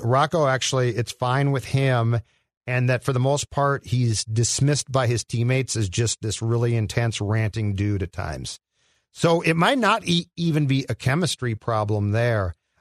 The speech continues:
I just, there's just something off with this team, which I think goes back, uh, uh, Jake, as well, to two thousand and nineteen, which is, you know, that was the perfect storm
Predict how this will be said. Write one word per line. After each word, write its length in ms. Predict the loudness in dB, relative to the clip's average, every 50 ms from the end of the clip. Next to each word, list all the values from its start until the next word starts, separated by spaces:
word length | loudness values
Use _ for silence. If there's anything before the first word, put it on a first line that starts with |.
| _ _ -4
I 160 | -2 0 0
just, 280 | 2 0 0 0 0 2
there's 180 | 2 2 2
just 240 | 2 0 0 0 0
something 340 | 0 0 0 2 -2 -2 0
off 340 | 2 2 4 4 2 0 -4 -10 _
with 240 | -4 -4 -4 -4 -8 -16 -20 -20 -20 _ _ _ _ _ _ _ _
this 140 | -8 -8 -6
team, 200 | -2 0 0 2
which 140 | 2 2 0
I 60 | 0
think 220 | 0 -2 -4 -4 -2
goes 220 | -2 0 0 2
back, 420 | 2 2 4 4 2 2 -2 -6 -16 _ _ _ _ _ _ _ _ -8
uh, 300 | -4 -2 -2 -2 -4 -6 -8 -14
uh, 80 | -20 -18 _ -16 -14 -6
Jake, 240 | -2 -2 -2 0
as 80 | 0 0
well, 200 | 0 0 0 -2 _ _ _ _ _
to 80 | -18 -6
two 200 | -2 0 0 2
thousand 480 | 4 4 4 4 4 4 2 0 0 -2 -2
and 400 | -2 0 2 2 2 2 0 -2 -4 _
nineteen, 640 | -2 -2 -2 -2 -2 -2 0 0 0 0 -2 -4 -8 -14 _ _ _ _ _ _ _
which 300 | -4 -4 -4 -2 0 0
is, 300 | 2 2 2 0 -2 -4 -4
you 220 | -2 0 0 2
know, 160 | 2 2 2
that 200 | 2 2 2 2
was 140 | 0 -2 -2
the 100 | -2 -4
perfect 380 | -2 -2 -4 -2 -4 -6 -8 -8
storm 520 | -8 -8 -4 -2 0 0 0 0 -2 -4